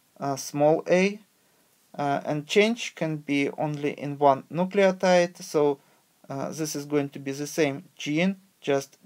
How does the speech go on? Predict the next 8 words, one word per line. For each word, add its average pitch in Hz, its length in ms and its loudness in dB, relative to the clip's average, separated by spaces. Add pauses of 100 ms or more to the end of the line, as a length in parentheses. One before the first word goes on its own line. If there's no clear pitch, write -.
different 165 560 -2 (460)
form, - 440 2 (380)
because, 147 520 -2
uh, 131 240 -8 (520)
this 185 420 -4
one 175 340 4 (680)
has, 147 440 0
um, 131 360 -6